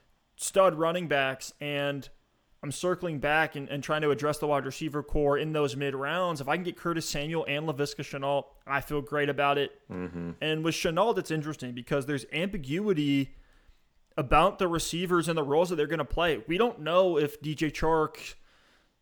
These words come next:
Speaker 1: twenty twenty season was a result of bad quarterback play or injury, or maybe he's not as good as we thought he was, with him getting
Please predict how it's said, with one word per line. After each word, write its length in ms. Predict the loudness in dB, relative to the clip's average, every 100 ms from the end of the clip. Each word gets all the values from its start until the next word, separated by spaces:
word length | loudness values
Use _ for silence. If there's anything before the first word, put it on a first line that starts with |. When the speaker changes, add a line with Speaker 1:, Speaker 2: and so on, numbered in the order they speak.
| _ _ 0
Speaker 1:
twenty 460 | 2 2 0 0
twenty 440 | 4 6 6 2 0
season 480 | 0 -2 0 0
was 380 | 4 6 6 2
a 40 | 2
result 380 | 2 4 2
of 240 | 2 -2 -2
bad 260 | -2 -2
quarterback 520 | 0 2 4 4 2 2
play 260 | 0 2
or 100 | 0
injury, 520 | 0 -2 -2 -4 -4 -4
or 580 | -2 2 4 4 2 -4 -10
maybe 240 | -8 -6
he's 120 | -4 -2
not 180 | 0
as 80 | 0
good 140 | 2 2
as 100 | 2
we 80 |
thought 220 | 0 0 -2
he 80 |
was, 480 | 2 4 4 0 -4
with 380 | 0 0 -2 -6 -16 _
him 220 | -6 -4
getting 260 | 0 -2